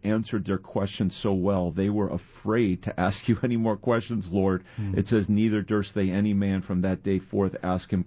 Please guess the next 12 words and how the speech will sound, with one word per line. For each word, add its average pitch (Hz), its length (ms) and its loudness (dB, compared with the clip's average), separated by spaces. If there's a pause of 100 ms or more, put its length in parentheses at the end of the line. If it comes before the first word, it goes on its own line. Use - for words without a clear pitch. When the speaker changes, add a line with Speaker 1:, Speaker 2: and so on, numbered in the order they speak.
(100)
Speaker 1:
any 98 200 2
more 95 200 0
questions." 87 640 -4 (540)
And 101 180 4
Lord, 113 220 2
that's 120 200 0
because 131 420 0
you 120 80 0
didn't 123 500 0
give 120 440 0
the 107 180 -8
answers 110 600 -2